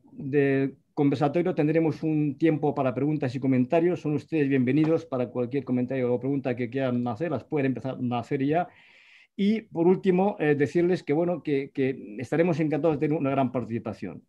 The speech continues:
Sin más dilación, voy a presentar brevemente a los ponentes. Felipe Fernández Armesto, eh, cursó estudios de historia en Oxford. Él nació en Londres, eh, es, es, eh, nació en Londres, pero es español y vive en Estados Unidos, con lo cual es una suma de culturas verdaderamente interesante.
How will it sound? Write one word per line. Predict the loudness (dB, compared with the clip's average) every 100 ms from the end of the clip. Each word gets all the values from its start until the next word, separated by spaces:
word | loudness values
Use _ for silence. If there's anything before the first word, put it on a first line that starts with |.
| _ _ _ _
Sin | 0 4
más | 4
dilación, | 4 2 2 2
voy | 4
a | 2
presentar | 0 2 2 4
brevemente | 4 4 2 0
a |
los | -2 -2
ponentes. | 0 2 0 -2 -6 -10 _ _ _ _ -20 _ _ _ _ -4
Felipe | 0 2
Fernández | 2 2 2 2
Armesto, | 2 2 2 -2 -2 -2 -2 -10 _ _ -4
eh, | 4 8 8 6
cursó | 0 -2
estudios | -2 0 2 2 2
de |
historia | 0 0 2
en | 2
Oxford. | 0 -2 -4 -4 -8 -12 -2
Él | 2
nació | 2 2 0 0 -2
en | 0
Londres, | 2 2 0 -2 -4 -8
eh, | -4 -4 0 -2
es, | -2 -8
es, | -4 -4 -2
eh, | 0 0 -2 -4 -12 -10
nació | -6 -2
en | 2
Londres, | 2 0 -2
pero | 0 0
es |
español | 0 0 2 2
y | 2
vive | 2
en | 0
Estados | 0 -2 0
Unidos, | 0 -2 -2
con | -4
lo | 0
cual | 0 0
es | -2
una | -4 -2
suma | -2 -2
de | -2
culturas | -4 -6 -4 -2
verdaderamente | -2 -2 -2 -4
interesante. | -6 -6 -6 -4 -6 -4 -8